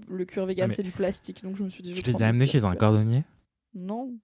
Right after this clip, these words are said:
Speaker 1: je les ai déjà payés hyper cher. Pourquoi je devrais payer en plus pour les porter ?
Speaker 2: <laughs> Oui, c'est vrai.
Speaker 1: Non, mais écoutez, on en reparlera peut-être pendant mon kiff, mais j'apprends des choses sur, euh, parfois, euh, pour porter des choses, il faut faire des efforts. Bref,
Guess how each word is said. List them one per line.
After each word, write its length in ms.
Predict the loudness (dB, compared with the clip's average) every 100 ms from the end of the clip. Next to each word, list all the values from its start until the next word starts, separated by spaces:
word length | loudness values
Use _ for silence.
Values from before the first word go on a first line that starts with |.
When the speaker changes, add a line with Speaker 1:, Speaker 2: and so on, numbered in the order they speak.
| _
Speaker 1:
je 120 | -2
les 100 | 0
ai 40 |
déjà 240 | 2 6 6
payés 200 | 6 -2
hyper 220 | 2 0
cher. 260 | 2 2 2
Pourquoi 220 | 0 -2 -2
je 40 |
devrais 240 | 0 2
payer 280 | 2 2 4
en 120 | 4
plus 260 | 4 -4 -2
pour 180 | 0 -2 -2
les 80 |
porter ? 560 | -4 -4 -4 2 2 4
Speaker 2:
<laughs> 60 | 0 -6 -8 -10 -10 -12 -12 -10 -6
Oui, 80 | -2
c'est 100 | -2
vrai. 60 | 2
Speaker 1:
Non, 80 | 4
mais 120 | 4
écoutez, 360 | 2 4 2 2 0
on 140 | 8
en 60 | 12
reparlera 500 | 12 12 10 8 6
peut-être 300 | 0 -4 -4
pendant 180 | -4 -4
mon 140 | -4 -6
kiff, 240 | -8 -10
mais 140 | -8 -6
j'apprends 320 | -6 -6 -6
des 100 | -6
choses 220 | -6 -8
sur, 240 | -8 -10 -6
euh, 120 | -6 -6
parfois, 340 | -10 -6 -2 -2
euh, 120 | -2 -8 _ _ _
pour 140 | -4 0
porter 300 | 0 2 0
des 100 | 0
choses, 240 | 0 0
il 80 | -2
faut 120 | -6
faire 160 | -4 -2
des 160 | -2 -6
efforts. 280 | -4 -6
Bref, 440 | 0 6 6 6